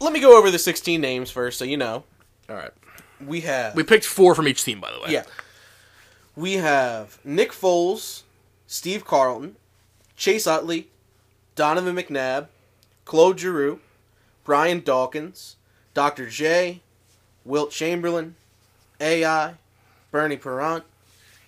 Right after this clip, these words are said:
Speaker 1: Eric Lindros, Jimmy Rollins, and Ryan Howard are having a play-in game.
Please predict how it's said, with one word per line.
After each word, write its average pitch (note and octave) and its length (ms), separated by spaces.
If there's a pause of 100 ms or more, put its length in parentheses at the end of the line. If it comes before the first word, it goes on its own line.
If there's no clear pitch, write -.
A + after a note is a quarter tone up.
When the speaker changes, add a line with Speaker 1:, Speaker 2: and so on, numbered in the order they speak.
(500)
Speaker 1:
Eric E3+ 280
Lindros, D3+ 840 (360)
Jimmy A3+ 260
Rollins, G#3+ 460
and F3 220
Ryan E3+ 260
Howard D#3+ 380
are C3 80
having C#3 240
a A#2 40
play-in C#3 520
game. G#2+ 320